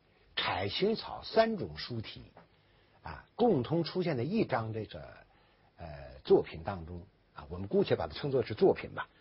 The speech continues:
这是很经常见的，啊。那么大家说唐代时候有没有？唐代时候也有，这种写法也有。我们再出示一份资料给大家看，大家看啊，这是颜真卿写的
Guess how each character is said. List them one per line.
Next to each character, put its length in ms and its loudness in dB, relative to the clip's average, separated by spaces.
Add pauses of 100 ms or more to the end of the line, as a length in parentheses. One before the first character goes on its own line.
(840)
这 140 2
是 160 -4 (720)
很 240 -6
经 120 -2
常 200 -6
见 240 -4 (640)
的， 60 -12
啊。 60 -16 (720)
那 100 2
么 60 2
大 160 8
家 80 2
说 160 2
唐 320 6
代 100 8
时 100 -2
候 60 0
有 120 0
没 120 -4
有？ 160 -10 (420)
唐 220 4
代 140 8
时 60 0
候 40 0
也 140 2
有， 160 -8 (480)
这 140 6
种 120 8
写 140 4
法 160 -2
也 80 -2
有。 120 -10 (800)
我 160 4
们 100 2
再 220 6
出 220 -4
示 160 -6
一 100 -2
份 160 -6
资 140 -4
料 240 -4
给 80 -12
大 140 -12
家 100 -16
看， 200 -14 (340)
大 120 4
家 100 2
看 200 2
啊， 200 -6 (680)
这 160 10
是 540 0
颜 240 4
真 200 6
卿 380 -2
写 300 -8
的 100 -10